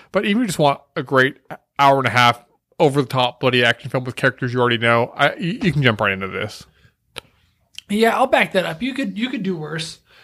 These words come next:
Speaker 2: I would say you probably should watch the first Justice League Dark, or watch a couple of these
Speaker 1: Yeah.
Speaker 2: at least to kinda get some backstory.
Speaker 1: They're both streaming on D C Universe right now.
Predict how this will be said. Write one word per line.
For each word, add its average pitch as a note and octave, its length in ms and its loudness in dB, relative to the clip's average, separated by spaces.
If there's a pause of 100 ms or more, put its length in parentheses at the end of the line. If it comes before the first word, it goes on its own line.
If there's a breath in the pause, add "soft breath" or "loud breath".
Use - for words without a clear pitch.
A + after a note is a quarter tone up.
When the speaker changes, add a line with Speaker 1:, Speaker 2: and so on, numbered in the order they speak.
(220 loud breath)
Speaker 2:
I A3+ 120 2
would A#3 180 0
say G#3+ 140 4
you G3 200 2
probably E3+ 460 -2
should D#3+ 280 -4
watch E3 260 -8
the F#3+ 80 -8
first G3 260 -6
Justice F#3 320 -8
League F#3 140 -4
Dark, F#3 340 -4 (800)
or E3+ 500 -8
watch E3 220 -10
a D#3 40 -14
couple E3 300 -12
of E3+ 60 -6
these C3+ 80 2
Speaker 1:
Yeah. A#2 80 6
Speaker 2:
at F3+ 180 -6
least F#3+ 240 -8
to E3 100 -14
kinda F3 240 -14
get E3+ 140 -16
some D#3 160 -14
backstory. F#3 580 -12
Speaker 1:
They're D3 140 4
both D3+ 220 6
streaming C#3 420 4
on A#2+ 80 4
D A#2+ 100 2
C A#2+ 140 0
Universe G#2+ 420 2
right G#2+ 160 -2
now. F#2+ 340 0